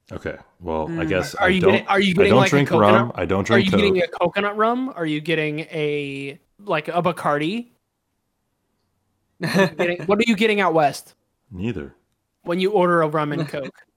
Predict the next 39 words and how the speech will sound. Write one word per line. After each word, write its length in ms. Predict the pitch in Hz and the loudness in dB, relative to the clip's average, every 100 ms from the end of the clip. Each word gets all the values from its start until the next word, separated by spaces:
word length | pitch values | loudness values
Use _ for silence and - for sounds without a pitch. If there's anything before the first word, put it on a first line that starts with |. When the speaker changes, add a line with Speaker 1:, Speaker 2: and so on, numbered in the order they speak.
| _ _ _ _ - | _ _ _ _ -6
Speaker 1:
I 140 | 101 | -4
don't 500 | 101 110 113 120 - _ - | 0 2 2 2 -2 _ -6
Speaker 2:
Um, 420 | 156 156 151 151 | 0 2 2 0
Speaker 1:
order 220 | 104 117 110 | 2 2 2
it 60 | |
for 80 | - | 2
Speaker 2:
I, 80 | 175 | 2
Speaker 1:
myself. 360 | 175 139 110 - | 2 0 0 2
Speaker 2:
I 140 | 190 | 4
don't 160 | 240 254 | 4 4
Speaker 1:
<laughs> 60 | |
Speaker 2:
know 140 | 220 208 | 4 4
exactly 400 | 170 190 190 196 | 4 2 2 -2
what 160 | 180 | -4
drinks 500 | 156 160 175 170 - _ | -4 -6 -6 -10 -16 _
it 120 | 170 165 | -10 -8
is. 240 | 165 - _ - | -8 -12 _ -2
I 80 | 202 | 0
just 160 | 277 | 0
order 340 | 170 175 202 262 | 2 2 4 4
it 140 | 254 180 | 4 0
and 160 | 180 | 0
I 60 | 185 | 0
kind 220 | 202 196 | -2 -4
of 60 | 190 | -4
just 160 | 165 - | -8 -8
drink 220 | 160 160 | -8 -2
it. 180 | 196 - | -4 -2
I, 180 | 165 165 _ _ | -4 -4 _ _
but 120 | 202 196 | 2 4
I 40 | |
think 160 | 285 262 | 4 2
it 220 | 170 165 | 0 -6
changes 400 | - 190 185 170 | 0 0 0 -2
based 240 | 180 170 185 | -4 -4 -4
on 80 | |
the 80 | 160 | -4
bar 260 | 147 151 151 | -2 -2 -2
too. 320 | 160 156 | -4 -8